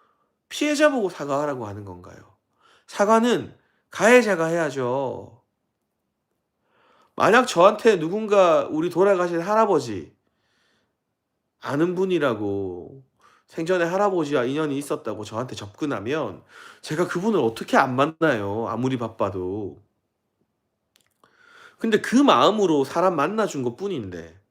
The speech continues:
네. 사실 이 사건으로 인해서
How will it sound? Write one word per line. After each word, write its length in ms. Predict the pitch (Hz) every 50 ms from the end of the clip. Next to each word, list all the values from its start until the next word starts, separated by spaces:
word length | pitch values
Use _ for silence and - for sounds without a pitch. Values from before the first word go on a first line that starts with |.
| _ _ _ _ _ _ _ _ _ _ _ -
네. 300 | 101 95 104 123 135 127 _ _ _ _ _ _ _ _ _ _ _ _ _ _ _ _ _ _ _ _ _ _ _ _ _ _ _ _ _ _ _ _ _ _
사실 440 | _ - - 202 - 233 208 - -
이 440 | - 226 233 233 233 233 226 214 208
사건으로 600 | - 190 185 185 - 214 214 214 214 196 190 165
인해서 720 | 151 143 139 135 131 - 139 127 127 120 117 110 - -